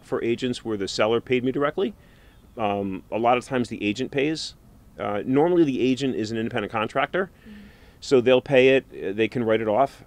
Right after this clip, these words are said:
Speaker 1: as an advertising expense. Sometimes if they're part of a group, the group will pay for it. It's all different. There's really no one answer. Whatever gets you to click on the listing is cool. And, and sometimes those three sixty, uh, things are, are really interesting.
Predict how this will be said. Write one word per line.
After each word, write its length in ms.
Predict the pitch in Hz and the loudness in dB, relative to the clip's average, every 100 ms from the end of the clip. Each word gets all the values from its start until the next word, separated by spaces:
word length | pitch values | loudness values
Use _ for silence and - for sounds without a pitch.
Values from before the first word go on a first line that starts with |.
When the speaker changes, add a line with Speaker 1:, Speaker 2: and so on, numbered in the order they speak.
| - | -4
Speaker 1:
as 160 | 101 | -4
an 80 | 101 | -2
advertising 500 | 95 98 117 104 117 | -2 -4 -2 -2 -2
expense. 540 | 117 - 131 135 - - - _ - - _ - | -6 -2 -2 -2 -6 -12 -20 _ -20 -20 _ -14
Sometimes 880 | - - 131 131 135 123 120 120 - - | -8 2 2 2 0 0 0 0 -4 -8
if 120 | 104 | -4
they're 100 | 113 | -4
part 220 | - 127 | 0 0
of 80 | 104 | 0
a 40 | |
group, 480 | 95 101 127 160 156 - - - - | -2 -2 6 6 4 -12 -20 -20 -18
the 240 | - 107 113 | -16 -4 -4
group 360 | 98 107 131 | -2 -2 0
will 120 | - 151 | -2 -2
pay 180 | 151 | 0
for 180 | 143 135 | 2 2
it. 80 | 123 | 2
It's 120 | 113 | -2
all 240 | - 123 120 | 0 2 2
different. 400 | 107 101 87 - - | -2 -6 -10 -12 -6
There's 160 | 117 | -4
really 240 | 120 143 131 | 2 2 2
no 160 | 117 | 2
one 220 | 110 104 95 | 0 0 -2
answer. 360 | 92 - 78 - _ | -6 -6 -10 -12 _
Whatever 400 | 151 170 208 277 | 0 2 2 0
gets 260 | 208 196 - | 2 2 2
you 60 | |
to 80 | 147 | -2
click 260 | - 156 135 | 2 0 2
on 140 | 131 | 0
the 60 | 110 | 2
listing 360 | 113 113 127 | 2 2 -2
is 80 | 95 | -4
cool. 340 | - 110 117 110 _ _ - | -2 0 0 -4 _ _ -4
And, 420 | 117 113 110 104 | -2 0 -2 -4
and 160 | 117 117 | -2 0
sometimes 460 | - 202 214 196 151 | 2 0 0 -2 2
those 180 | 135 | 2
three 180 | - 135 | 2 -2
sixty, 680 | - 131 - 131 127 120 113 - _ | -2 -4 -2 -2 0 0 -4 -14 _
uh, 220 | 104 104 | -2 -2
things 280 | 101 131 120 | 0 -2 0
are, 60 | 120 | 0
are 240 | 117 113 117 | 2 0 2
really 320 | 131 131 117 | 4 4 4
interesting. 420 | 107 98 - 87 | -2 -6 -8 -10